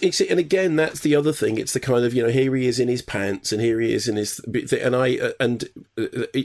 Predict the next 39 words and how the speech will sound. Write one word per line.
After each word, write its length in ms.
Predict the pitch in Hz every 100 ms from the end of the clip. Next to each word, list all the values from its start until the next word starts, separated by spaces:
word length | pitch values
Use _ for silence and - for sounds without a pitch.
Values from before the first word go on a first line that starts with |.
| 120
I've, 240 | 127 - -
there 340 | 120 104 110
are 80 | 113
other 140 | 110
filmmakers 480 | - 101 101 101 101
who 60 | 98
do 160 | 98
a, 240 | 101 - -
a 40 |
similar 300 | - 123 107
thing, 320 | 98 101 104
you 80 | 101
know, 80 | 95
d-, 160 | - - -
during 380 | 107 104 101 92 - - - - - - - _ _ - - - _ - - - - - -
the 100 | 139
kind 240 | 156 160
of 180 | 151 123
the 160 | - 135
self-revelation 1120 | - 160 151 143 143 139 127 127 127 - 110
thing. 100 | 110
I 40 |
mean, 120 | 123 139
there 140 | 147
is 80 | 143
one, 200 | 143 143
f-, 140 | 139
there, 180 | - 127
there's 340 | 123 117 131 131
a 60 |
moment 240 | 143 139 104
when 100 | 120
he, 160 | 127 -
you 80 |
know, 60 | 110
he 240 | 117 113 123
imagines 360 | 117 113 117 107
himself 360 | 107 117 107
crucified, 760 | - 113 113 - - 92 98